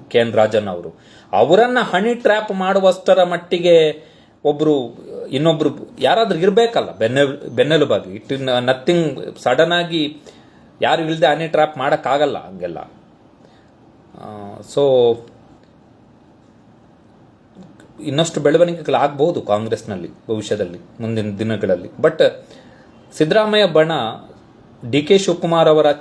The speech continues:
ಚಿಕ್ಕ ಬಣಕ್ಕೆ ತುಂಬಾ ಸ್ಟ್ರಾಂಗ್ ಆದಂತಹ ಚೆಕ್ಮೇಟ್ ಅನ್ನು ಇಟ್ಟಿದೆ. ಬಹುಶಃ ಡಿ ಕೆ ಶಿವಕುಮಾರ್ ಲೆಕ್ಕಾಚಾರ, ಡಿ ಕೆ ಶಿವಕುಮಾರ್ ಬಣದ ಡಿ ಲೆಕ್ಕಾಚಾರಗಳು, ಡರ್ಟಿ ಲೆಕ್ಕಾಚಾರಗಳೇನಿದೆ, ಅದು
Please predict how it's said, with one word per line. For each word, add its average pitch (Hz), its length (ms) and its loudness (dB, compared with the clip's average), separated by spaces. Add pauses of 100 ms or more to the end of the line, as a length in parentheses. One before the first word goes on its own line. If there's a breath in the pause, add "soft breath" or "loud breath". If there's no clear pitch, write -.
(280)
ಚಿಕ್ಕ - 280 -4
ಬಣಕ್ಕೆ 151 720 0 (1040)
ತುಂಬಾ 156 260 2 (500)
ಸ್ಟ್ರಾಂಗ್ 202 500 0
ಆದಂತಹ 170 360 2 (160)
ಚೆಕ್ಮೇಟ್ 175 440 0
ಅನ್ನು 143 180 -2
ಇಟ್ಟಿದೆ. 147 220 -2
ಬಹುಶಃ 151 380 0
ಡಿ 151 140 -2
ಕೆ 185 160 0
ಶಿವಕುಮಾರ್ 151 500 -2
ಲೆಕ್ಕಾಚಾರ, 131 540 2 (340)
ಡಿ 117 80 -2
ಕೆ 127 120 0
ಶಿವಕುಮಾರ್ 123 560 -2
ಬಣದ 120 260 2 (2250 loud breath)
ಡಿ 160 100 4 (140)
ಲೆಕ್ಕಾಚಾರಗಳು, 92 720 -2 (140)
ಡರ್ಟಿ 143 300 4
ಲೆಕ್ಕಾಚಾರಗಳೇನಿದೆ, 104 1040 -2 (260)
ಅದು 107 200 0